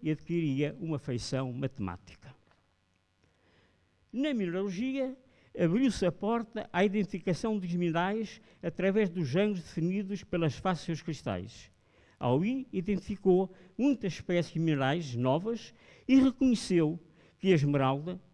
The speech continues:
dita do Peru, embora proviesse da Colômbia,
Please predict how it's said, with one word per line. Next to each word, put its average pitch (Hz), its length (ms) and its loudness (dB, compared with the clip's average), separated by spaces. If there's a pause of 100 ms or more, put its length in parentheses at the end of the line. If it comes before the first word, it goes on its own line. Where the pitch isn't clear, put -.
dita 147 420 -4
do 143 120 -4
Peru, 165 400 0 (140)
embora 131 420 0
proviesse 123 880 -2 (280)
da 123 260 -2
Colômbia, 214 580 -2